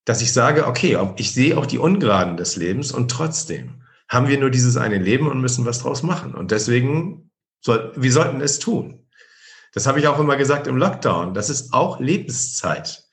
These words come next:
Das ist jetzt nicht so, dass man sagt, es gibt jetzt eine Pause von der Lebenszeit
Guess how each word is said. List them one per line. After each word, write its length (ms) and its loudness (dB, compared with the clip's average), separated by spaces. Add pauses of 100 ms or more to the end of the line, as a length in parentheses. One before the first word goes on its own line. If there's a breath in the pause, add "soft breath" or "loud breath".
(280 loud breath)
Das 120 0
ist 140 2
jetzt 200 2
nicht 160 2
so, 80 0
dass 140 0
man 100 0
sagt, 180 2
es 120 -2
gibt 140 -4
jetzt 140 -2
eine 100 -2
Pause 320 2
von 140 0
der 80 2
Lebenszeit 720 0